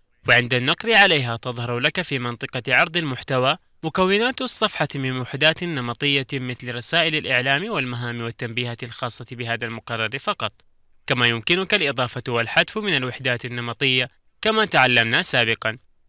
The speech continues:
معلومات أستاذ المقرر، وتحتوي على كافة بيانات أستاذ المادة المتاحة، يمكننا التحكم بها وإدارتها من قبل أستاذ المادة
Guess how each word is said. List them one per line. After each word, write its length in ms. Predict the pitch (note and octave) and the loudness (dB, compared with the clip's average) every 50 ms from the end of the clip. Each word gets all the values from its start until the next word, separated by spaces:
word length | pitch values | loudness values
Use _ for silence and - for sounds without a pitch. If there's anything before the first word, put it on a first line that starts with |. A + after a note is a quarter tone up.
| _ _ _ _ - | _ _ _ _ -4
معلومات 540 | - E3+ F3+ F#3+ G3+ G#3 A3 B3 C#4 C4 - | 2 2 4 4 4 2 4 2 2 0 0
أستاذ 460 | A3+ G3 F3 - - - E3 C#3+ A#2+ | 0 2 2 2 4 4 2 4 4
المقرر، 540 | B2+ B2 C3 D#3 - - C3+ A#2 A#2 G#2+ G#2 - _ _ _ _ _ - | 2 0 0 -2 -2 -2 -2 0 2 2 0 0 _ _ _ _ _ -6
وتحتوي 580 | C3+ - - C3+ - - D#3+ D#3 E3 F#3+ G#3 | -4 -2 -2 -4 -2 0 2 2 4 4 6
على 200 | F#3 C#3 B2+ B2+ | 6 6 6 4
كافة 360 | - - C#3+ C3 - - C3 | 2 2 0 0 0 -2 -6
بيانات 640 | A#2 A#2 A#2+ A#2+ B2 B2 B2 C3 D#3 F#3+ A#3 - - | -6 -2 0 0 2 2 2 0 0 0 -2 -4 -4
أستاذ 440 | F3 F3 - - - G3 F#3 C#3 C#3 | -2 0 0 2 2 0 -2 -2 -2
المادة 420 | C3 B2+ B2 B2 B2 A#2 A#2+ A#2+ - | -4 -2 -2 -2 -2 -2 -4 -6 -6
المتاحة، 640 | B2+ A#2+ C3 F3 F#3 - C#3 A#2 - - A2+ A2+ _ _ _ _ _ _ _ _ - | -6 -6 -6 -4 -2 -2 -2 -2 0 0 -2 -2 _ _ _ _ _ _ _ _ -6
يمكننا 520 | - B2+ A#2 - - - C3 B2 B2 A#2+ A#2 | -6 -6 -6 -4 -4 -4 -4 -4 -4 -6 -6
التحكم 680 | - - B2+ - - E3+ E3+ - - E3+ D3 C3+ B2+ | -6 -6 -4 0 2 0 0 0 -2 -4 -4 -2 0
بها 280 | C3 E3 F3 F3+ F#3+ G3+ | 2 2 2 2 0 0
وإدارتها 800 | F#3+ D3 A#2+ B2+ A#2+ B2+ A#2+ A#2+ C3+ D3 - - D3 D3 D#3 E3 | 0 2 0 0 0 0 0 0 0 -2 -2 -2 -2 -2 -2 0
من 180 | E3+ D#3+ C#3 B2 | 0 0 0 0
قبل 360 | - C#3 B2+ A#2+ A#2 A2 A2 | -2 -4 -2 -2 -4 -4 -2
أستاذ 360 | A2+ - - - C#3 B2+ A#2+ | -2 -2 0 0 0 0 0
المادة 540 | B2+ A#2+ B2 C#3+ D#3+ E3 D3 C3+ D#3+ F3+ | -2 -2 0 0 0 0 -2 -2 -4 -6